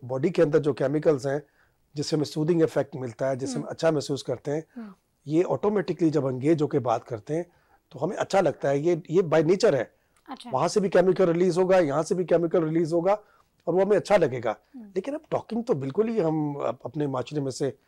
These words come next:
Speaker 1: ख़त्म करते जा रहे हैं। अब तो,
Speaker 2: हम्म।
Speaker 1: अ, अब देखें, कहीं भी वो नहीं है। और इन चीज़ों का, पहले तो शाम के टाइम पर अगर प्रिमिटिव एजेस में चले जाएं आप,
Speaker 2: हम्म।
Speaker 1: जो बुजुर्ग होते थे, हम भी, अ,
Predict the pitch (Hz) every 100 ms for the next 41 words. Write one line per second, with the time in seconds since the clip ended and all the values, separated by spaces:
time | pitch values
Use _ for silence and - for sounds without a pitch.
0 | _ _ _ - 151 147 131 - 135 131
1 | 131 135 123 226 143 131 120 - - -
2 | - - 110 117 - 175 160 139 147 143
3 | 139 127 131 139 151 151 _ _ _ _
4 | - 120 131 127 135 139 - - 139 156
5 | 160 147 - 135 - 139 139 151 143 139
6 | 139 135 - _ _ _ _ _ _ _
7 | 131 139 - 156 170 175 156 131 143 143
8 | 135 123 120 113 98 262 240 220 208 _
9 | _ _ _ _ 143 131 135 160 143 147
10 | 143 135 127 139 151 147 - 131 127